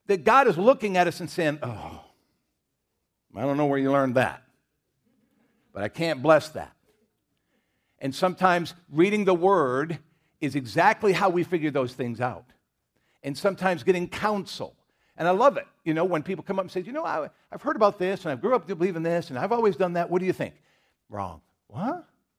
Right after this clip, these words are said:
"Yeah, that's not biblical. Why don't you turn to, you study these three or four verses, and you'll see that that's not biblical in what you're doing there." And that's the reason why you have not seen success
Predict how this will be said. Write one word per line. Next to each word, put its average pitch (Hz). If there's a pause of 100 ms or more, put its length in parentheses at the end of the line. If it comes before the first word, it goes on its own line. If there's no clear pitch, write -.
(100)
"Yeah, 98 (400)
that's -
not 131
biblical. 107 (1040)
Why 160
don't -
you 156
turn 175
to, 147
you 139
study 202
these 262
three 214
or 202
four 180
verses, 147
and 131
you'll 123
see 143
that 113
that's 170
not 127
biblical 214 (760)
in 117
what 104
you're 156
doing 202
there." 92 (500)
And 117
that's 131
the 190
reason 170
why 151
you 156
have 151
not 147
seen 160
success -